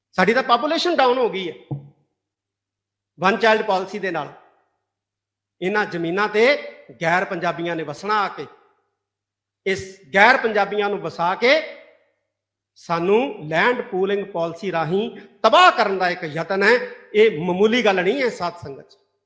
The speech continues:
ਇਸ ਪੱਖੋਂ ਵੀ ਸਾਨੂੰ ਜਿਹੜਾ ਹੈ ਬਹੁਤ ਸੁਚੇਤ ਹੋਣ ਦੀ ਲੋੜ ਹੈ। ਆ ਬੀਬੀ ਜੀ ਮਤਾ ਪੜ੍ਹ ਕੇ ਗਏ ਨੇ, "ਸ਼੍ਰੋਮਣੀ ਗੁਰਦੁਆਰਾ ਪ੍ਰਬੰਧਕ ਕਮੇਟੀ ਦੇ ਇਲੈਕਸ਼ਨ ਤੁਰੰਤ ਕਰਾਏ ਜਾਣ।" ਹੋ ਕਿਉਂ ਨਹੀਂ ਰਹੇ?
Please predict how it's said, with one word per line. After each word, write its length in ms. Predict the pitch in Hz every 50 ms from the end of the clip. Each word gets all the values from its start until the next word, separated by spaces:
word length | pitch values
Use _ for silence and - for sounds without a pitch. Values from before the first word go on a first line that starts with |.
| _ _ _ _ _ _ _ _ _ _ _ _ _
ਇਸ 220 | 175 165 139 -
ਪੱਖੋਂ 280 | - 214 - - 214 214
ਵੀ 100 | 208 196
ਸਾਨੂੰ 300 | - - 175 170 175 170
ਜਿਹੜਾ 200 | 170 165 160 165
ਹੈ 380 | 170 170 - - _ _ _ _
ਬਹੁਤ 340 | - 185 214 220 220 220 180
ਸੁਚੇਤ 440 | - 190 170 - 196 196 202 202 202
ਹੋਣ 200 | 175 160 151 147
ਦੀ 120 | 151 170
ਲੋੜ 240 | 165 151 151 147 -
ਹੈ। 140 | - - - _ _ _ _ _ _ _ _ _ _ _ _ _ _ _ _ _ _ _ _ _ _ _ _ _ -
ਆ 60 | 180
ਬੀਬੀ 280 | 165 175 214 185 214 202
ਜੀ 100 | 180 196
ਮਤਾ 260 | 190 185 170 208 202
ਪੜ੍ਹ 180 | 196 214 214 214
ਕੇ 140 | - 214
ਗਏ 200 | 185 170 156 147
ਨੇ, 120 | 143 143 - _ _ _ _ _ _ _ _ _ _ _ _ _ _ _ _ _ _ _ _ _ _ _ _
"ਸ਼੍ਰੋਮਣੀ 480 | - - 220 208 220 233 233 233 233
ਗੁਰਦੁਆਰਾ 380 | 226 214 214 220 214 214 214 214
ਪ੍ਰਬੰਧਕ 420 | 214 208 202 202 214 208 214 208
ਕਮੇਟੀ 300 | 214 202 196 190 196 196
ਦੇ 120 | 180 190 180
ਇਲੈਕਸ਼ਨ 400 | 180 170 160 - - 202 190 190
ਤੁਰੰਤ 300 | 190 180 180 180 175 190
ਕਰਾਏ 280 | - 175 160 156 160
ਜਾਣ।" 180 | 156 - 190 208
ਹੋ 340 | 180 - - 220 269 320 359 349
ਕਿਉਂ 180 | 349 330 330
ਨਹੀਂ 140 | 302 277 202
ਰਹੇ? 280 | 170 151 - - -